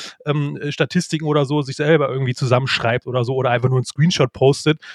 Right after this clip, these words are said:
äh, wo wir alle wissen, heutzutage kann jeder mit seinem iPhone ein Bild so bearbeiten, dass du nicht mehr erkennst, ob das jetzt eine Fälschung oder nicht ist, zumindest nicht mit einfachen, normalen Mitteln, ne?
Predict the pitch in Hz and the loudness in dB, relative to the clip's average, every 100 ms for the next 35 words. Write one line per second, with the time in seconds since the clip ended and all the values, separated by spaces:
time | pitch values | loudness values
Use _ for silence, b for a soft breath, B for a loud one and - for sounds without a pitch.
0 | B - 135 120 131 127 127 123 131 139 | B -4 -4 0 2 2 2 0 0 2
1 | 127 143 - 131 131 127 135 127 131 135 | 2 0 -2 0 0 0 0 2 2 0
2 | 131 127 135 131 131 127 127 170 147 147 | -2 0 0 0 -2 -2 -2 2 4 4
3 | 143 117 143 139 147 135 127 151 139 131 | 0 -2 -2 4 4 4 4 4 4 4
4 | 127 147 135 143 123 123 143 135 - 139 | 0 0 -2 0 0 0 -4 -4 -8 -6
5 | 120 123 - 131 135 123 117 139 143 131 | -6 -6 -4 -2 -2 -4 -4 -2 0 -2
6 | 131 131 117 123 117 117 - 127 113 110 | -2 -2 -2 -4 -8 -8 -4 -4 -4 -6
7 | 110 104 101 98 98 104 117 | -8 -8 -10 -12 -20 -16 -10